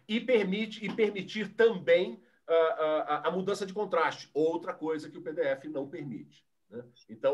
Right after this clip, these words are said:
o P D F não é um livro acessível, e te digo mais, se você puser um leitor de tela para ler um P D F,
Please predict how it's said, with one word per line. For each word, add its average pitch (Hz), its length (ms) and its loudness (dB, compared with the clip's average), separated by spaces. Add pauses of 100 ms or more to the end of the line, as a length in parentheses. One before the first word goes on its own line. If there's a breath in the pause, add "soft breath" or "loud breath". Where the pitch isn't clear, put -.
o - 80 -8
P 165 140 -4
D 156 80 0
F 175 260 2
não 190 320 0
é 170 240 4
um 135 160 -8
livro 123 260 -4
acessível, 202 400 -10
e 180 120 -14
te - 120 -20
digo 208 200 -12
mais, 151 440 0
se - 160 -18
você 151 240 -8
puser 208 280 -6
um 196 60 -2
leitor 185 340 0
de - 160 -16
tela 135 340 2
para 107 140 -2
ler 147 160 -2
um 160 60 -8
P 117 120 -6
D 107 120 -6
F, - 360 0